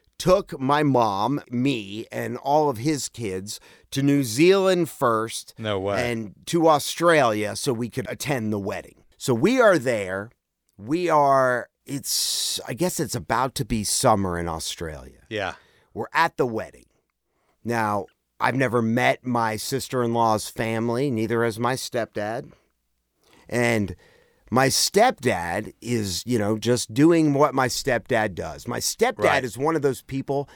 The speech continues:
Speaker 1: that asks a million questions.
Speaker 2: Yeah.
Speaker 1: Every time you see him, he'll ask how your business is doing.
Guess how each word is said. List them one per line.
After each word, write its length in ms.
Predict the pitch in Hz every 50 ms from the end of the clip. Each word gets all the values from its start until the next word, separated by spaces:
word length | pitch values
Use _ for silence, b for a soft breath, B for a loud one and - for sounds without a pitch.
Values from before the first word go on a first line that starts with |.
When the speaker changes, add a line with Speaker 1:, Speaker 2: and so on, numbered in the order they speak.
| b b b b b
Speaker 1:
that 260 | 92 92 - 110 - _ -
asks 680 | - 135 139 151 160 147 - - - - - - - b b b b _ -
a 160 | 143 143 127
million 800 | 120 120 123 135 147 160 180 202 196 180 180 170 170 160 156 147
questions. 920 | - - - - 113 101 - - - - - 69 - - _ _ - -
Speaker 2:
Yeah. 260 | 110 104 95 87 78 - B B B B B B B B B B
Speaker 1:
Every 180 | - - 185 202
time 320 | - - 196 190 190 190
you 80 | 185 175
see 260 | 151 - - 202 196
him, 140 | 196 190 185
he'll 260 | 160 127 143 139 123 -
ask 340 | 139 147 151 143 - - -
how 140 | 147 147 143
your 180 | 135 123 127
business 540 | 107 87 123 113 95 85 104 95 85 - -
is 180 | 90 80 76 78
doing. 300 | 85 85 73 65 60